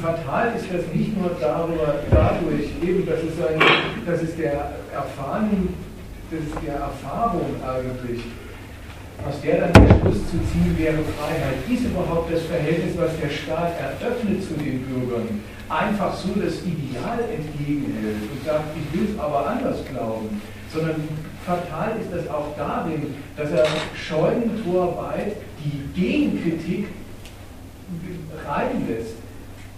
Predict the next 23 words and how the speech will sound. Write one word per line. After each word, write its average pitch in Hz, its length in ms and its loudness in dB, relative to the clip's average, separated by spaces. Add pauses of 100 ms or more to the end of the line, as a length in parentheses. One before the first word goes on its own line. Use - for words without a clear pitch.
(200)
die, 175 360 2 (300)
ja, - 320 0
sie - 320 -6
ist 202 100 -6
ja 190 180 -2
auch, 175 300 -2
äh, 160 340 0
sie 160 220 -4
ist 185 120 -2
ja 180 160 -2
auch, 160 200 0 (140)
äh, 170 100 0
ähm, 165 360 -2
reihenweise 170 560 0
gekommen - 500 -2
von 160 160 0
den 151 220 -2 (300)
entweder 139 340 -4
Befürwortern 190 960 0
oder 160 220 0
gleich 156 360 2
den 156 300 -2 (420)
Aktivisten, 160 920 -4